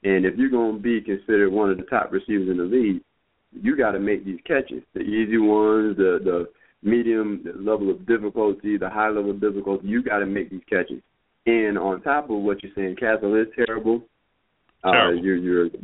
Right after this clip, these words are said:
Speaker 1: you're right on that. Yeah, like Charles Barkley, that's terrible. It is
Speaker 2: Terrible.
Speaker 1: terrible. But help your quarterback out because he needs all the help he can get. If you're gonna be back there and, and, and trying to catch the ball and have it fumble and bounce all over the place,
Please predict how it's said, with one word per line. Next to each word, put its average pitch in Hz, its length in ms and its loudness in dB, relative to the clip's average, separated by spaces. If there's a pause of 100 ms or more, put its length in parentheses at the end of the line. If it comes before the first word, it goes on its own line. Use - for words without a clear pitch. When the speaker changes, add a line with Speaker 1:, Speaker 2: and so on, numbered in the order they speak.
Speaker 1:
you're 107 100 2
right 104 180 2
on 101 140 -4
that. 92 200 -6 (120)
Yeah, 98 140 4
like 92 160 0
Charles 110 280 0
Barkley, 101 320 0
that's 117 220 2
terrible. 101 540 0 (340)
It 104 80 2
is 101 60 6
Speaker 2:
Terrible. 92 320 0
Speaker 1:
terrible. 107 420 0 (600)
But 110 280 0 (640)
help 139 180 0
your 127 100 0
quarterback 101 580 -2
out 87 260 -4 (720)
because 101 380 0 (420)
he 170 100 2
needs 139 240 0
all 107 120 0
the 104 80 -2
help 110 240 -2
he 110 100 -8
can 87 220 -10
get. 98 260 -4 (480)
If 95 160 2
you're 135 120 0
gonna 127 200 2
be 123 140 -2
back 120 280 -2
there 113 320 2
and, 90 140 0
and, 92 240 -4 (100)
and 87 240 -14 (400)
trying 107 220 2
to 104 80 2
catch 107 240 -2
the 98 60 -6
ball 101 160 2
and 107 80 2
have 104 100 2
it 73 180 -6
fumble 104 280 4
and 90 120 -2
bounce 101 280 0
all 98 180 4
over 95 100 4
the 95 60 -2
place, 92 300 -2